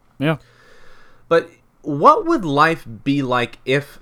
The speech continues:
Speaker 2: there were people with superpowers, right? We see it in the movies, and it seems like there is usually a presence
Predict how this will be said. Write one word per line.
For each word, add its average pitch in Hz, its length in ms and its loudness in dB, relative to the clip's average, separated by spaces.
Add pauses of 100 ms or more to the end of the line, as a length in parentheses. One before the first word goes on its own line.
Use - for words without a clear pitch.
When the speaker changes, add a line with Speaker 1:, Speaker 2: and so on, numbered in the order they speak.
Speaker 2:
there 127 260 -2
were 117 380 -2
people 107 640 -8
with 104 240 -2
superpowers, - 720 -12
right? 117 200 2
We 123 120 -4
see 208 300 -6
it 185 100 0
in 160 80 -4
the 143 80 -4
movies, 131 880 -4 (560)
and 131 100 0
it 135 100 -2
seems 180 540 -6
like 107 400 -4 (1120)
there 143 380 4
is 127 320 -4
usually 135 560 0
a 110 80 -2
presence 131 800 0